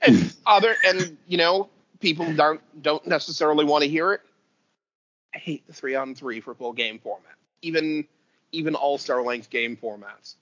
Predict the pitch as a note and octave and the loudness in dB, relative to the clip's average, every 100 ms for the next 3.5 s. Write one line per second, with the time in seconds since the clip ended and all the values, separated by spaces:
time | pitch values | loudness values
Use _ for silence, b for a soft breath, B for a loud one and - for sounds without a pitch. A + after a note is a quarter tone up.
0 | _ _ _ _ _ _ C#3+ - F#3 E3+ | _ _ _ _ _ _ -6 -2 -6 -2
1 | F3 E3+ E3 D3 C#3 C#3+ - C3+ C3 B2 | -2 -2 -2 -2 0 -2 -2 -4 -2 -2
2 | B2 D3 E3+ _ _ - C#3 - D#3+ D3+ | -2 -4 -10 _ _ -8 -8 -8 -10 -8
3 | - E3 D3+ C3+ C#3 | -8 -6 -6 -6 -10